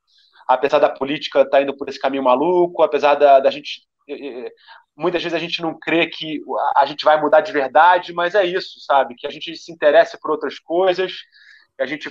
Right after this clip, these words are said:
possa se permitir experimentar. Pô, eu tô me sentindo um garoto, bicho. Um garoto, assim, isso é muito maneiro. E eu agradeço muito a você aí, Nilson, e a galera.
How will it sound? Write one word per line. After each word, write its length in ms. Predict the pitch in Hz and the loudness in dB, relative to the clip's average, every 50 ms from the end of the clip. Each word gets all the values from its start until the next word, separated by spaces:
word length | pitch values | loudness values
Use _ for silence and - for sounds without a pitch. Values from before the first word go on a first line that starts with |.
| - | -6
possa 340 | - 139 151 160 156 - 156 | 0 2 2 2 2 -2 -12
se 180 | - - 135 - | -14 -16 -14 -10
permitir 760 | - 151 151 151 139 135 - - - 160 170 180 175 175 180 _ _ _ _ _ - | -8 -8 -8 -8 -10 -10 -10 -10 -10 -8 -6 -6 -8 -8 -12 _ _ _ _ _ -16
experimentar. 800 | - - - 151 143 143 143 135 131 - 147 147 160 170 175 170 | -12 -6 -6 -4 -2 0 -2 -2 0 2 4 6 6 6 4 2
Pô, 100 | - 165 | 2 -2
eu 60 | 147 151 | 0 -2
tô 100 | 165 160 | -4 -8
me 60 | 147 | -8
sentindo 800 | - 156 147 - 170 156 170 170 160 151 139 127 123 117 110 110 _ _ _ _ _ _ _ _ - - _ _ _ _ _ - | -12 -14 -12 -12 -8 -6 -4 -4 -2 0 -2 -2 -2 -6 -10 -14 _ _ _ _ _ _ _ _ -20 -20 _ _ _ _ _ -6
um 80 | 143 | 2
garoto, 440 | 147 180 175 165 156 147 143 143 139 | 4 4 6 6 4 2 0 -2 -6
bicho. 340 | 127 139 131 131 - - - _ _ _ _ _ _ _ _ - | -8 -6 -6 -8 -10 -14 -18 _ _ _ _ _ _ _ _ -16
Um 100 | 131 131 | -8 -2
garoto, 480 | 131 147 156 151 147 151 151 147 147 | 2 4 4 4 4 4 2 2 0
assim, 220 | 139 170 175 160 147 | -4 -6 -6 -10 -10
isso 160 | 147 - 156 | -8 -6 -6
é 40 | 147 | -6
muito 200 | 151 151 151 160 | -6 -6 -2 0
maneiro. 360 | 156 143 135 123 120 113 - _ _ _ _ _ _ _ _ - | 0 0 0 -2 -6 -8 -10 _ _ _ _ _ _ _ _ -2
E 40 | 135 | 0
eu 60 | 135 | 2
agradeço 380 | 123 139 139 156 147 - 160 | 4 4 4 4 2 -6 -6
muito 160 | 156 156 147 151 | -8 -2 -2 -2
a 20 | |
você 280 | 143 - 147 - - 156 | -2 -2 -4 -2 0 0
aí, 120 | 143 139 | 0 0
Nilson, 300 | 139 143 139 143 - 151 143 | 0 -4 -6 -6 -6 -4 -2
e 20 | |
a 80 | 143 147 | -2 -2
galera. 440 | 143 143 135 127 120 110 110 104 | 0 0 0 2 2 0 -2 -4